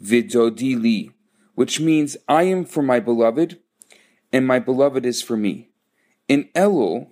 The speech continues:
I initiate my beloved,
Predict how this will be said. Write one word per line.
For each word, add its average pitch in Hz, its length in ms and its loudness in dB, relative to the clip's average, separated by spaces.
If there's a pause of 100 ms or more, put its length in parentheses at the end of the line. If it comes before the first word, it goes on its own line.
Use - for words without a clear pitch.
(880)
I 127 560 0 (400)
initiate 127 800 0
my 131 460 2
beloved, 127 760 -2